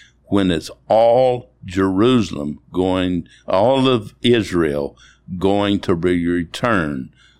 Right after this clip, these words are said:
to the Holy Land? Now, that's the question he asked. It wasn't about the, some kind of end time prophecy of when, uh, when's Christ gonna come.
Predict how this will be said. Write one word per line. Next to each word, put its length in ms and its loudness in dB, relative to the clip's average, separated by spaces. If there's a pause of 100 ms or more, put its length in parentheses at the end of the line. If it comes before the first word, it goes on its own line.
(180)
to 180 2
the 160 -4
Holy 340 2
Land? 420 -2 (800)
Now, 200 -4
that's 460 -2
the 60 -20
question 500 -4
he 180 -6
asked. 460 -12
It 40 -20 (720)
wasn't 320 0
about 320 -2
the, 120 -4 (580)
some 340 -2
kind 260 -2
of 80 -6
end 260 0
time 280 -4
prophecy 480 -2
of 220 -4
when, 280 -2 (960)
uh, 200 -4 (140)
when's 360 0
Christ 400 -4
gonna 240 -4
come. 280 -14